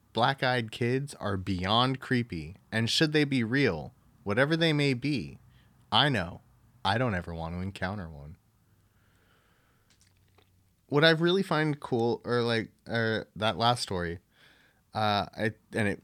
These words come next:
kind of reaffirms my belief in the alien theory, is that you know,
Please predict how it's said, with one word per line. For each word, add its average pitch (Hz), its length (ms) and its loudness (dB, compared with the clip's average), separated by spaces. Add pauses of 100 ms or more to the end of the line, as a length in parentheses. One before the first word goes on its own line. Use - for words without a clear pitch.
kind 147 200 2
of 139 120 2
reaffirms 117 520 2
my 104 120 0
belief 98 400 -4
in 92 100 -4
the - 160 -6
alien 110 480 0
theory, 90 560 -2
is 98 320 -6
that 92 460 -2 (360)
you 101 160 -8
know, 90 340 -6